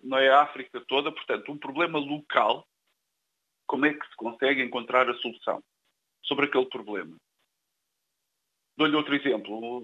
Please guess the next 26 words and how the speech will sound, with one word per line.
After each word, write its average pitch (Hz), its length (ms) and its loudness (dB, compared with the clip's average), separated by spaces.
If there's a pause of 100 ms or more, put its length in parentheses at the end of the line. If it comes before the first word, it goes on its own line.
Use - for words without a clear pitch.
No 127 120 -10
outro 123 240 -12
dia 135 100 0
estava 131 240 0
a 131 60 2
ver 127 160 -2
outro 131 220 -8
programa 127 500 -2
que - 180 -16
diz, 120 240 -12
que - 300 -18
falava, 127 640 0
estava 185 240 -2
a - 40 -2
ver 139 140 0
um, 123 140 -2
uma 117 240 -10
conferência. - 640 -14 (580)
E 127 560 0
havia 127 380 0
um 139 100 -4
problema 160 460 -4
numa 127 240 -6
região, 139 540 -2 (260)
num 117 120 -12
país 113 380 -8